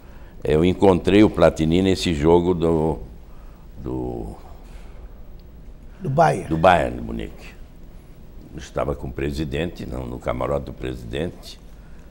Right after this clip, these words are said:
Speaker 1: e junto estava o Sammer, que foi o homem responsável pela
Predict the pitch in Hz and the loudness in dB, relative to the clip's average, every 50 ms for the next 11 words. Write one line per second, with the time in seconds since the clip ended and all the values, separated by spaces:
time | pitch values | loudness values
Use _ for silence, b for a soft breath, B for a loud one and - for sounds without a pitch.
0 | - - - 69 67 62 60 62 73 80 80 - - - - - 64 65 64 67 | -20 -14 -10 -10 -8 -8 -8 -6 -4 -4 -4 -6 -10 -10 -4 -4 -4 -2 -2 -6
1 | 69 - - 78 85 87 98 98 78 - - - - - - - 58 62 65 67 | -8 -6 -2 -2 0 0 0 0 -2 -4 -6 -10 -14 -14 -14 -10 -8 -6 -4 -4
2 | 65 65 69 71 69 67 62 57 58 - 64 - - - - 67 64 64 62 - | -2 -2 -2 -4 -4 -6 -8 -8 -10 -10 -12 -12 -12 -12 -10 -10 -10 -10 -10 -6
3 | - 73 73 73 65 65 64 - - - B B B B B B B B B B | -2 -2 -2 -2 -2 -6 -12 -14 -16 -20 B B B B B B B B B B
4 | B - - - - 64 67 64 58 58 60 60 58 57 55 52 - - - - | B -18 -16 -12 -10 -8 -8 -6 -6 -6 -6 -4 -4 -4 -6 -6 -8 -12 -16 -20